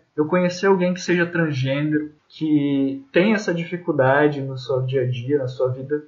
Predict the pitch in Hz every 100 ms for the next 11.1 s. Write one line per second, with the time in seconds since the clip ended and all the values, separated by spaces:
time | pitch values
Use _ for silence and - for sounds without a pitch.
0 | _ 135 127 127 120 131 131 - _ 135
1 | 127 131 151 143 147 135 151 135 147 -
2 | 135 135 135 131 123 127 135 127 120 117
3 | 123 131 - - 127 123 139 147 - 131
4 | 147 - - 147 190 156 - 143 135 -
5 | _ - 135 135 151 151 - 139 131 127
6 | - 160 220 156 151 - - _ _ _
7 | _ 147 185 226 - 196 240 240 233 220
8 | 208 185 196 202 170 170 185 190 180 151
9 | - 190 208 214 226 185 214 233 - 170
10 | 180 214 - 165 - 175 196 214 202 -
11 | -